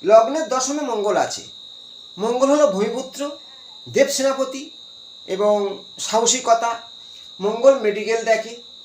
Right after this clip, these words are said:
মঙ্গল যুদ্ধ দেখে, মঙ্গল ভূমিপুত্র মানে ভূমি সম্পত্তি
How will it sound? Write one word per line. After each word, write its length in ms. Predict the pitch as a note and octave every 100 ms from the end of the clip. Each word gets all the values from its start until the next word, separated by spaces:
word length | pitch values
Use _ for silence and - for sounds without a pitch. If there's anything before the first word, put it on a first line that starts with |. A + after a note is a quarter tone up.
| - -
মঙ্গল 320 | E3+ F#3+ F#3+
যুদ্ধ 380 | C#3+ G#3+ G#3 A3
দেখে, 400 | G#3+ G#3 A3 A3 - - - - - - -
মঙ্গল 500 | E3 F#3 G3 G#3+ F#3+
ভূমিপুত্র 640 | C3+ C#3+ A3 A3 A#3+ G3+
মানে 260 | G3+ G3 F#3
ভূমি 240 | C#3 A3
সম্পত্তি 760 | - B3 A3 A#3 - A3+ A3